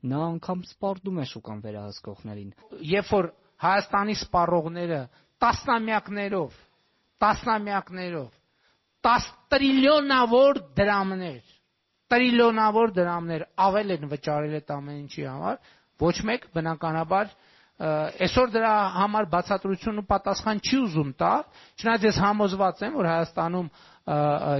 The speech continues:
Speaker 2: հիմնադրված և գործող ապօրինի գույքի բռնագանձման մեխանիզմները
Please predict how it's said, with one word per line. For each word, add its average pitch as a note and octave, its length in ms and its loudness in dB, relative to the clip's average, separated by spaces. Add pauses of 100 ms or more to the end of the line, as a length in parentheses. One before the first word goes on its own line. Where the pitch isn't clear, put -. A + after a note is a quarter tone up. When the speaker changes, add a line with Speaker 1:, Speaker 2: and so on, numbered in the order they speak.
Speaker 2:
հիմնադրված F3 840 2
և D3 120 -4 (120)
գործող F3 340 0 (140)
ապօրինի G#3 500 0
գույքի D#3 380 -6
բռնագանձման C#3+ 760 -10
մեխանիզմները C#3+ 800 -8